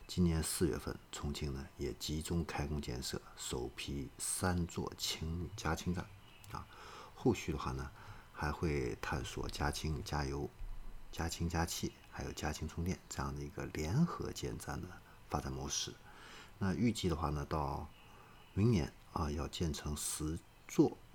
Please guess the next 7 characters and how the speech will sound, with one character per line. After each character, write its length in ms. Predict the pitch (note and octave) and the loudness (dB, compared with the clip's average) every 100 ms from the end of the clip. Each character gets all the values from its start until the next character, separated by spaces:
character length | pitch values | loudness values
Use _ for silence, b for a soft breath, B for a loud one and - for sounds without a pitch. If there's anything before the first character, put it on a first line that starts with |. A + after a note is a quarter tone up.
| - | -8
加 280 | - D#2 D2+ | 0 0 0
氢 260 | - D#2 | -2 -2
站 200 | D#2 - - - - - E2 | -2 -6 -10 -16 -18 -12 -8
啊。 220 | D#2+ - B B B B B B B B - | -8 -10 B B B B B B B B 2
那 400 | B2 A#2 A2 - - - | 4 8 6 4 -2 -8
加 220 | - C#3 C3 | 6 8 8
氢， 440 | - C3 C3 | 6 6 8